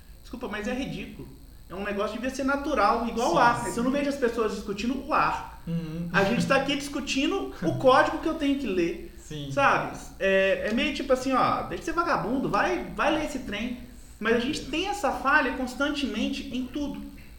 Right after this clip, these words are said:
Speaker 1: sabe? Eu não sei, porque talvez eu tenha tido a sorte de ter aprendido a programar sem um computador, né? Meu interesse, quando eu comecei, eu não tinha computador em casa, então eu lia muito livro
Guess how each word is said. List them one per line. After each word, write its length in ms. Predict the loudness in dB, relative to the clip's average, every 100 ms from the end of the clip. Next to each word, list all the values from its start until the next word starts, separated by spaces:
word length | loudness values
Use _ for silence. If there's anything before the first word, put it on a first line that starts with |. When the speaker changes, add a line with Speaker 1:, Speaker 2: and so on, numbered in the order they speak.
| -16
Speaker 1:
sabe? 540 | -12 -2 0 2 0 -4 -4
Eu 200 | 0 2
não 80 | 2
sei, 200 | 2 0
porque 120 | 0
talvez 280 | 0 2 2
eu 80 | 2
tenha 160 | -2
tido 160 | -2 4
a 100 | 4
sorte 400 | 4 2 2 -2
de 380 | -6 -4 -4 -6 -2
ter 80 |
aprendido 420 | -2 0 -2 0 0
a 20 |
programar 460 | 0 0 0 0
sem 100 | -2
um 40 | -4
computador, 680 | -4 -4 -2 -2 -2 -6 -6
né? 240 | -8 -8 -8 -12 -16 -18 -18 -8
Meu 140 | -6
interesse, 380 | 0 2 2 0
quando 120 | -4
eu 60 | -2
comecei, 560 | -2 -4 0 2 2
eu 40 | 0
não 140 | -2
tinha 280 | -2 -2 -2
computador 420 | -4 2 2 2
em 60 | 0
casa, 300 | 2 2 2
então 160 | 0
eu 60 | 0
lia 200 | 0 -2
muito 460 | -2 -4 -4 -6 -6
livro 560 | -6 -6 -6 -8 -10